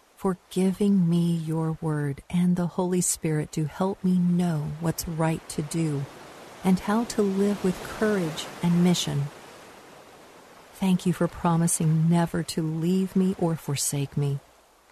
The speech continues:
Please make me courageous in working for your kingdom and show me where I need to take bold steps of faith. May your words guide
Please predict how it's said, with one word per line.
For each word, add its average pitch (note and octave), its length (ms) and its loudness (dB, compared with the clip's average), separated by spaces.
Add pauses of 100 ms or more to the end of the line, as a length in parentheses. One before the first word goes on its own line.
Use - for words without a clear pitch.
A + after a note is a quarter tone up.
(720)
Please G#3+ 400 2
make F3+ 340 2
me D3+ 220 0
courageous E3+ 1040 -2
in E3 240 2
working F3 480 2
for D#3 180 -6
your D3+ 160 -2
kingdom D#3+ 540 0 (720)
and F#3 140 0
show C4 420 -2
me C#3 300 2 (120)
where F3+ 300 0
I E3+ 180 0
need F3 540 2
to - 240 -6
take E3+ 320 -4 (240)
bold G3 380 0
steps - 520 -2
of F3+ 80 -4
faith. - 540 -6 (1600)
May F3 120 4
your F3+ 320 2
words F3 520 -2
guide D#3 300 0